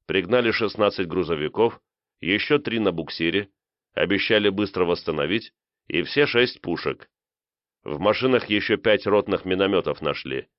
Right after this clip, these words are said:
и запас мин по боекомплекту. Среди бойцов нашли специалистов по ним. Жаль, бронетехники у батальона не было. А так, если судить по машинам,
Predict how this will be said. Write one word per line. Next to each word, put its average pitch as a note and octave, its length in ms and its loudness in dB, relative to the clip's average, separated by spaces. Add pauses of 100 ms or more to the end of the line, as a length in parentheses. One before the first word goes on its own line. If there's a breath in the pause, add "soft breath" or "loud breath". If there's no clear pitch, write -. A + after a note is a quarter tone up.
(160)
и - 100 -4
запас G2 460 0
мин D#2 300 -2 (240)
по D#2+ 80 -2
боекомплекту. E2 880 -2 (720)
Среди G#2+ 320 0
бойцов B2 420 4
нашли A2+ 320 0
специалистов F#2+ 720 -2
по D#2+ 80 0
ним. D2 300 -4 (580)
Жаль, G#2+ 300 0
бронетехники G2 720 0
у E2 80 2
батальона E2 500 0
не D#2+ 160 -2
было. C#2+ 320 -4 (460)
А B1+ 120 -2
так, A#2+ 340 -4 (400)
если A2+ 400 0
судить G2 380 -4
по E2 80 -2
машинам, A2 640 -2